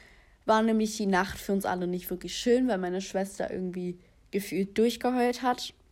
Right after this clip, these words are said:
Und, ähm, das heißt, wir waren halt morgens alle richtig platt. Dann ist aber mein Papa mit meiner Schwester in so ein Museum oder so gegangen und ich bin halt dann mit, ich brauch mal einen Namen für sie,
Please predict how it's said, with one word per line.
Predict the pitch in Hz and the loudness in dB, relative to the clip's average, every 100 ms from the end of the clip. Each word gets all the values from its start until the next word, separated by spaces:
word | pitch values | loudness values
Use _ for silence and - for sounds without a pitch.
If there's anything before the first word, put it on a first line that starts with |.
| _ _ _ _ _ | _ _ _ _ _
Und, | 202 190 185 180 175 | 2 2 2 0 -2
ähm, | - 180 175 170 | -2 0 -2 -4
das | 175 185 | -6 -2
heißt, | 185 185 | -2 -2
wir | 180 | -4
waren | 175 175 | -2 -2
halt | 185 165 | -4 -4
morgens | 175 170 175 180 | -2 -2 -2 -4
alle | 170 165 | -4 -4
richtig | 175 - - | -6 -10 -12
platt. | - 226 240 - - - - - | -2 0 0 -6 -18 -20 -20 -12
Dann | - | -6
ist | 190 185 | -4 -4
aber | 175 | -4
mein | 165 165 | -4 -4
Papa | 180 190 185 | -2 -2 0
mit | 175 165 - - - _ - | -4 -4 -10 -18 -20 _ -6
meiner | 185 170 | -2 -2
Schwester | 185 - 185 190 - 170 170 - - _ _ _ - | -4 -4 -4 -4 -6 -4 -6 -10 -20 _ _ _ -4
in | 190 | -2
so | 175 175 170 | -2 -2 -2
ein | |
Museum | 165 160 170 175 196 208 | -2 -4 -2 0 2 2
oder | 196 196 | 2 2
so | 202 | 0
gegangen | 190 185 180 175 | -2 0 0 0
und | 170 | -2
ich | 165 - | -4 -8
bin | - 170 175 | -10 -10 -8
halt | 165 160 | -8 -6
dann | 160 156 | -6 -6
mit, | 156 - - _ _ _ _ _ _ _ _ _ _ _ _ | -8 -12 -20 _ _ _ _ _ _ _ _ _ _ _ _
ich | 190 - | -16 -8
brauch | 214 254 247 | -6 -4 -4
mal | |
einen | 214 202 | -2 -2
Namen | 170 180 247 | -2 -4 -4
für | 277 - 160 | -6 -8 -8
sie, | 165 165 | -6 -6